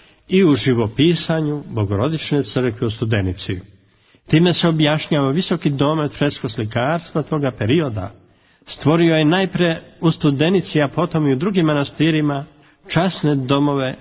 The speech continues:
koji su bili prve srpske bolnice i utočišta za nemoćne, siromašne i stare, gdje su oni mogli da nađu zaštitu, hranu, lekove i negu.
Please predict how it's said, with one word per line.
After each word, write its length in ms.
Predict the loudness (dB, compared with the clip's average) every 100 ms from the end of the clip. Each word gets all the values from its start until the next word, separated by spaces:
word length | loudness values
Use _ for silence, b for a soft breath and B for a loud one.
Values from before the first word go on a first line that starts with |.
| -8
koji 180 | -2 -2
su 160 | 0 0
bili 360 | 2 2 0 -2
prve 380 | 0 2 0 -2 -2
srpske 360 | -4 -2 -2 0
bolnice 760 | 0 0 2 0 -2 -2 -4 -4 -16 _ _ 0
i 160 | 4
utočišta 840 | 4 2 -2 0 -2 -2 -4 -4 -4 -4
za 220 | 0 2
nemoćne, 920 | 2 2 0 -4 -6 -4 -2 -2 -8 -16 -4
siromašne 600 | 0 2 2 -2 -4 -2
i 60 | -2
stare, 500 | -2 -2 0 -2 -4 B B B B B
gdje 180 | 0 2
su 160 | 2 2
oni 140 | 4
mogli 360 | 4 2 0 0
da 100 | 2
nađu 420 | 2 2 0 0
zaštitu, 960 | 2 0 -2 -4 -6 -4 -2 -2 -4 -10 -18 -8
hranu, 640 | -2 0 0 0 -2 -2 -6 B B B B
lekove 680 | 2 2 2 0 0 2 2
i 40 |
negu. 420 | 2 2 -2 -6